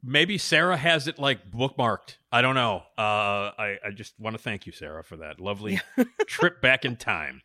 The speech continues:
Speaker 1: on the internet. Okay. Um, I was looking around and I saw some really,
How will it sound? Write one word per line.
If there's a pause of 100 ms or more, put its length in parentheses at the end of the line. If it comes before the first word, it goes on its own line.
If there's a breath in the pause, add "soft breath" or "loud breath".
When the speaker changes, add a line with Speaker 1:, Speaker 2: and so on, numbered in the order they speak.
(120)
Speaker 1:
on
the
internet. (800)
Okay. (520 soft breath)
Um,
I
was
looking
around
and
I
saw
some
really,